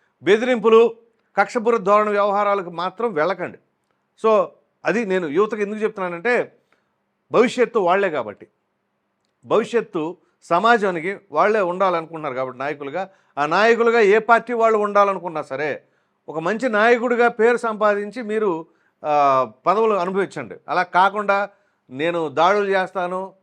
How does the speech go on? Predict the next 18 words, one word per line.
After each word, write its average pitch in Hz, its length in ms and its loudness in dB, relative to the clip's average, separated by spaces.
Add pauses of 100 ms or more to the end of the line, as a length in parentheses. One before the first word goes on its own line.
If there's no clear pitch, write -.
(100)
అక్రమాలు 196 440 -4
చేస్తాను" 175 380 -4
అని 160 100 -8
అనుకుంటే 165 300 -12
ప్రజలు 170 340 -10
మాత్రం 170 520 -10 (360)
సాచి 165 220 0
నేలకేసి 165 340 -6
కొడతారు. 139 280 -8
మనం 127 240 -12
చూసారు 165 220 -12
కదా 160 120 -10
ఎన్నికల 165 260 -12
ఫలితాలు. 160 340 -10
కాబట్టి 143 480 -10 (520)
జగన్మోహన్ 190 560 0
రెడ్డి 180 160 -4
గారు 190 320 -2